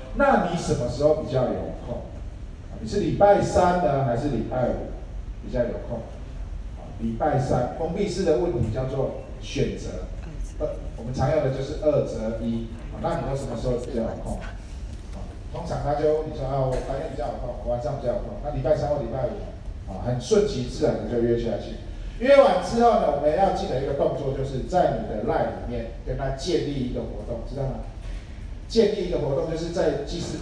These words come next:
那个记事本里面有个建立活动，啊，几月几号我们约在哪里，把你的讲得很清楚，我们约在小巨蛋聊的事情是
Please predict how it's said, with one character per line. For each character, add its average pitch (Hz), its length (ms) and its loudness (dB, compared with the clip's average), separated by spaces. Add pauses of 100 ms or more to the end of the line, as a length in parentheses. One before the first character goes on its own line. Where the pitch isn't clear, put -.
(120)
那 180 60 2
个 160 100 6
记 175 160 0
事 - 340 -4
本 113 100 -6
里 107 140 -6
面 131 160 -4
有 113 60 -4
个 113 80 -6
建 135 220 -6
立 120 160 -2
活 110 180 -4
动， 117 120 -2 (360)
啊， 110 240 -2
几 120 160 -4
月 160 240 4
几 104 240 -2
号 117 200 4
我 - 100 2
们 117 120 0
约 135 160 4
在 139 220 2
哪 113 220 0
里， 117 60 -2 (520)
把 - 300 0
你 127 80 -4
的 - 480 -2 (500)
讲 131 180 -2
得 123 100 0
很 120 120 2
清 139 180 -6
楚， 131 140 -4
我 113 100 0
们 123 160 -2 (200)
约 147 260 2
在 143 320 2
小 113 160 -4 (140)
巨 127 180 -4
蛋 117 380 0 (100)
聊 110 320 -2
的 113 80 -4
事 - 220 -6
情 98 200 -6
是 113 280 -2